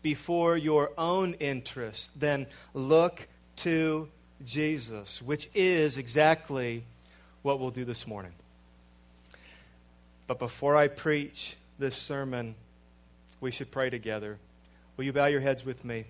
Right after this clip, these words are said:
and pray? Our Father in heaven, thank you for the word that you have given us. And for those of us who are believers,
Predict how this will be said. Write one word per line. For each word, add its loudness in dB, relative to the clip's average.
and -12
pray? -6
Our -2
Father 6
in 0
heaven, -2
thank 2
you 0
for 4
the 2
word 4
that -6
you -4
have -6
given 0
us. -2
And -4
for -2
those 6
of 2
us 8
who -2
are 6
believers, -2